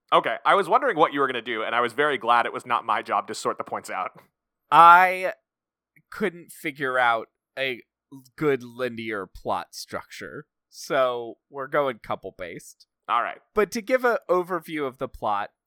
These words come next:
Speaker 2: the movie opens with Glenn Close's character having friends over, and then a ex-lover of hers, the Viscount du Valmont, shows up.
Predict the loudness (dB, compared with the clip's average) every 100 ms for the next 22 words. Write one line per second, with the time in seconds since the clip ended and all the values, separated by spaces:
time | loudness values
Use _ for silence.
0 | _ _ -14 -6 -6 -6 -8 -2 -2 0
1 | -4 -4 -10 -20 _ -10 -2 -2 -2 -6
2 | _ _ _ _ _ _ _ _ -20 -2
3 | 0 0 -4 -20 -8 -4 -4 -6 -14 -18
4 | -10 -4 -4 -4 -8 -10 -10 -14 _ _
5 | _ _ 4 4 4 -4 -12 -2 0 0
6 | -4 -10 -4 -4 -4 -6 -6 -12 _ _
7 | _ _ -6 -6 0 0 2 -2 -8 -14
8 | _ _ _ -6 -2 -2 -2 -4 -6 _
9 | _ 0 0 -4 -4 2 2 2 0 -2
10 | -2 -4 -4 -6 -12 -16 -20 _ _ -2
11 | -2 -2 -6 -6 -6 -4 0 0 -2 -6
12 | -2 2 0 -2 -8 2 4 4 0 -2
13 | -10 _ _ -12 -2 0 0 0 -2 -2